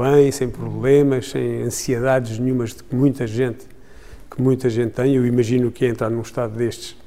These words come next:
sem ter as facilidades que eu tinha. E de um momento para o outro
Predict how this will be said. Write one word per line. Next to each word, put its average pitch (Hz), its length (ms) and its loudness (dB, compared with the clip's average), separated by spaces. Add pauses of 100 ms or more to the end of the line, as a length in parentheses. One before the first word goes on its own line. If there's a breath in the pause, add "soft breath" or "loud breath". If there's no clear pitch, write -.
sem 127 220 -4
ter 117 180 -2
as 113 80 -6
facilidades 120 720 -8 (360)
que - 60 -2
eu 113 80 0
tinha. 143 400 -2 (2000 loud breath)
E 156 120 0
de 127 180 2
um 180 60 8
momento 175 380 4
para 160 120 2
o 151 120 8
outro 151 500 4